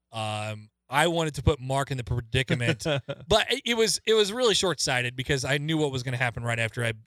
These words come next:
Speaker 1: did it. So I picked the middle one. I picked two. And then I was like, "All right, Mark, what's he gonna do? Is he gonna pick one or three?" And I knew full well that he wasn't gonna say three. So the three is going to be used, uh, at another time.
Speaker 2: The three will sit there, and, and we'll, we'll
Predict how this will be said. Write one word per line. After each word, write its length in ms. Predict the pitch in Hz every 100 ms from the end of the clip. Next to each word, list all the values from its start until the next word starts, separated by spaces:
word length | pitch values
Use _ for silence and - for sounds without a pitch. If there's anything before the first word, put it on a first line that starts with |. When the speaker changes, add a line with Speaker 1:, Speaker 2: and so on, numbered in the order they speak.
| _ _ -
Speaker 1:
did 140 | 135
it. 100 | 120
So 100 | 156
I 60 | 170
picked 220 | - -
the 40 |
middle 300 | 156 165 156
one. 140 | 147 143
I 80 | 143
picked 260 | 143 -
two. 460 | - 165 156 151 143 _ _ _ -
And 440 | 127 127 123 123
then 80 | 135
I 80 | 131
was 120 | 123
like, 220 | 123 117
"All 80 | 120
right, 180 | 120 113
Mark, 280 | 104 104 -
what's 160 | 110 110
he 80 |
gonna 140 | 113 113
do? 200 | 120 143
Is 80 | 120
he 60 |
gonna 100 | 117
pick 200 | 117 127
one 160 | 123 123
or 40 |
three?" 360 | 110 135 127 123
And 100 | 151
I 80 | 160
knew 240 | 180 185
full 320 | - 175 156
well 220 | 143 139
that 80 | 131
he 60 | 123
wasn't 260 | 123 123
gonna 80 | 117
say 160 | - 107
three. 600 | - 131 117 107 104 110 _ _ _ -
So 240 | - 139
the 140 | 127
three 840 | 135 - 214 294 349 185 131 135 196
is 180 | 143 147
going 200 | 156 170
to 40 |
be 80 | 151
used, 720 | 147 151 151 151 147 139 - -
uh, 540 | 139 131 127 123 123 123
at 80 | 123
another 220 | 123 120
time. 400 | - - 98 - -
Speaker 2:
The 100 | 127
three 300 | - 147 165
will 140 | 165
sit 240 | 143 156 135
there, 320 | 131 127 120
and, 220 | 107 117
and 180 | 110 117
we'll, 180 | 110 113 _ -
we'll 180 | 117